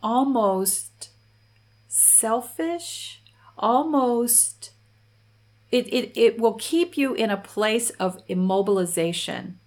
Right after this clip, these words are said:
If we look at where we are right now without rising up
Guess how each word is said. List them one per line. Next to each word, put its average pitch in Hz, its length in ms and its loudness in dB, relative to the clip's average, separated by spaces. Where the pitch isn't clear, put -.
If 269 300 2
we 254 240 -2
look 214 420 -2
at 175 160 -6
where 208 280 2
we 226 260 -2
are 185 340 4
right 170 540 -2
now 170 360 -4
without 170 560 -2
rising 254 600 2
up 175 360 -2